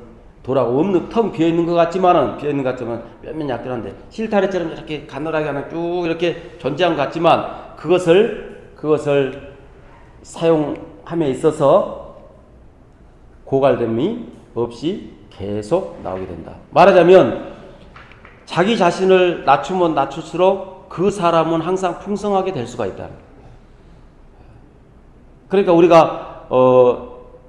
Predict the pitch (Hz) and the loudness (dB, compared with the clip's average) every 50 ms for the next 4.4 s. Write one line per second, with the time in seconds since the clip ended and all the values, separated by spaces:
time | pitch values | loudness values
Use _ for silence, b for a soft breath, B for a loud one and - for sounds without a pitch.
0 | - - 127 135 139 151 143 131 127 127 127 120 120 117 117 113 - - - - | -20 -12 -6 -2 -2 -2 -2 -2 -2 0 0 2 2 0 -2 -4 -6 -12 -20 -20
1 | - - - - - 78 123 113 131 135 139 135 135 123 123 143 208 262 - - | -20 -20 -20 -20 -20 -14 -6 -4 -2 0 0 0 0 2 2 2 0 0 -4 -12
2 | - - - - - - - 104 110 123 127 127 123 120 117 117 110 110 113 - | -16 -20 -20 -20 -20 -20 -14 -4 -2 -2 -2 -2 -2 -4 -2 -2 -2 -2 -2 -6
3 | - - - - - - - _ _ - - 120 120 120 117 117 110 113 120 123 | -12 -18 -20 -20 -20 -20 -20 _ _ -10 -6 -6 -4 -4 -4 -2 -2 -2 -2 -2
4 | 120 113 113 110 104 107 - | -4 -4 -4 -6 -8 -10 -14